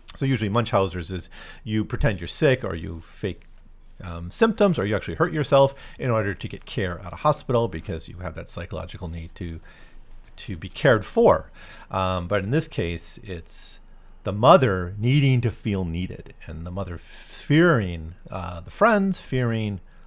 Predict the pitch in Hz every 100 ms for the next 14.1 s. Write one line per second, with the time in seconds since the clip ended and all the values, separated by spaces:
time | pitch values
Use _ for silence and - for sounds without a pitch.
0 | - 123 101 90 87 - 120 113 113 104
1 | - - - - - 101 92 90 - 123
2 | - 92 87 90 117 139 - 117 110 117
3 | 110 107 - 87 82 85 82 - - 90
4 | 87 85 - - - 95 87 - - 87
5 | 82 110 175 160 160 147 139 135 139 135
6 | - - 170 - 240 190 190 - 202 147
7 | 131 120 95 - - - - - - -
8 | 92 90 104 104 135 117 - 113 104 101
9 | 92 87 - 87 90 - 85 - 151 92
10 | 92 90 - - - - - 131 117 127
11 | 120 101 - 95 - 90 87 - 82 95
12 | 90 135 143 120 107 - 101 87 87 90
13 | - 92 85 85 - - - - - 87
14 | -